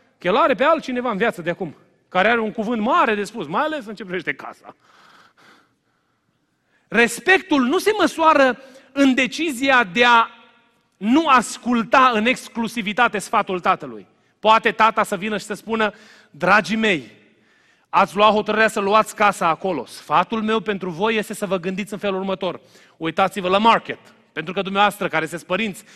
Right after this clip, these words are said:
și aveți mai multă experiență, de mai mulți ani, deja cunoașteți lucruri pe care copiii nu le cunosc. Ați trecut poate prin anumite probleme pe care copiii nu le-au înfățișat încă.” Și atunci sfatul se transformă într-un sfat prietenesc,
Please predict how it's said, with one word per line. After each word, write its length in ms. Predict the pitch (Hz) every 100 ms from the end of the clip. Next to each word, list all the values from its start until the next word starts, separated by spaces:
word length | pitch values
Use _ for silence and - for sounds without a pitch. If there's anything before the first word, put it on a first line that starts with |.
| -
și 120 | - 175
aveți 240 | 175 175
mai 80 | 180
multă 260 | 208 214
experiență, 460 | 185 - 175 196 180
de 80 | 165
mai 140 | 165
mulți 240 | 190 220 220
ani, 100 | 202
deja 180 | 175
cunoașteți 460 | 175 190 233 - 202
lucruri 200 | 208 226
pe 60 | 202
care 180 | 190
copiii 300 | 185 185 208
nu 100 | 214
le 100 | 262
cunosc. 460 | 196 214 156 - _ _ _ _ _ _ _ _ _ -
Ați 240 | 185 190
trecut 300 | 208 196 285
poate 220 | 233 208
prin 140 | 196 208
anumite 360 | 196 226 262
probleme 340 | 196 208 247 247
pe 120 | 208
care 220 | 202 202
copiii 320 | 208 202 240
nu 120 | 226
le-au 160 | 302 277
înfățișat 560 | 220 214 196 175 202 180
încă.” 380 | 160 - 104 _ _ _ _ _ _ _
Și 100 | -
atunci 280 | 165 254 233
sfatul 480 | - - 311 311 254
se 100 | 247
transformă 840 | 240 220 - 233 254 208 202 202 - _ _ -
într-un 400 | 233 220 214 196
sfat 420 | - - 277 -
prietenesc, 1200 | - 226 240 233 233 233 285 - - - - -